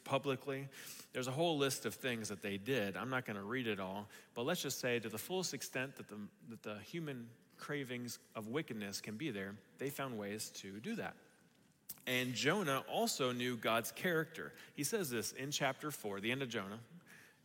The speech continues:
and verse two. Jonah says, "I knew that you are a gracious and a compassionate God, slow to anger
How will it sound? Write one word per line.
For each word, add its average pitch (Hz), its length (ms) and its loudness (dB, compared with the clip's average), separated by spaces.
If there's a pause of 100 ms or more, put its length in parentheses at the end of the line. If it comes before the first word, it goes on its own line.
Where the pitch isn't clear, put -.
and 104 280 -8
verse 117 280 2
two. 104 360 -2 (680)
Jonah 117 260 0
says, 110 220 0 (100)
"I 143 200 6
knew 143 440 2 (300)
that 117 180 4
you 127 280 2
are 117 180 4
a 110 100 4
gracious 117 800 2
and 107 100 0
a 107 60 0
compassionate 107 680 -2
God, 95 320 2 (300)
slow 127 420 2
to 117 160 0
anger 101 540 0